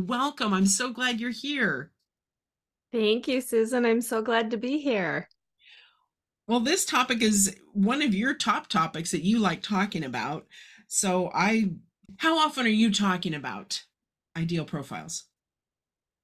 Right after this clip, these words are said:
Speaker 2: Uh, I talk about ideal customer profiles quite a bit, actually, because as a demand generation agency in the B two B space,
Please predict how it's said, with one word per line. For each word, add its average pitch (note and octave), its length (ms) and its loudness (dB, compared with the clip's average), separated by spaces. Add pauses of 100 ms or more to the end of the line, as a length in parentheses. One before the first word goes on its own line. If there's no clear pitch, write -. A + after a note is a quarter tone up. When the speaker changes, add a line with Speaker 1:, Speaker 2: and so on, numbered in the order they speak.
Speaker 2:
Uh, G#3+ 360 6
I A3 80 4
talk D4 240 0
about D4 240 4
ideal F#3+ 320 0
customer F3+ 360 -6
profiles F3 520 -6
quite F3 180 -6
a D#3+ 60 -4
bit, D#3 240 -6
actually, D3+ 440 -4
because E3+ 500 -6
as F3+ 300 -2
a E3+ 220 2
demand G#3+ 560 4
generation G#3 720 2
agency F#3 560 -6
in F3+ 120 -6
the F3+ 60 -6
B F#3+ 240 -4
two F#3 80 -2
B F3+ 300 -6
space, F3+ 720 -6